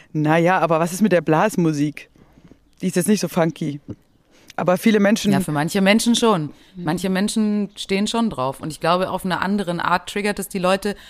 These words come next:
Speaker 2: Aber ganz ehrlich, die ganze, ja, Earth, Wind and Fire und die ganze, die ganze Funkmusik so, da muss immer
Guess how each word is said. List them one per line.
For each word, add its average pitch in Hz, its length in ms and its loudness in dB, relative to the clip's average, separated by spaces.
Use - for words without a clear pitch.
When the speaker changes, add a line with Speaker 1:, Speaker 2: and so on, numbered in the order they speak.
Speaker 2:
Aber 165 320 -2
ganz 165 260 -4
ehrlich, 185 220 -4
die 175 100 -10
ganze, 175 560 -4
ja, 160 360 -4
Earth, 180 240 -4
Wind 185 180 -4
and 175 100 -6
Fire 175 560 0
und 185 160 -8
die 170 60 -14
ganze, 214 320 -6
die - 140 -20
ganze 240 240 -8
Funkmusik 208 640 -6
so, 180 160 -8
da 175 120 -2
muss 214 220 -6
immer 226 560 -2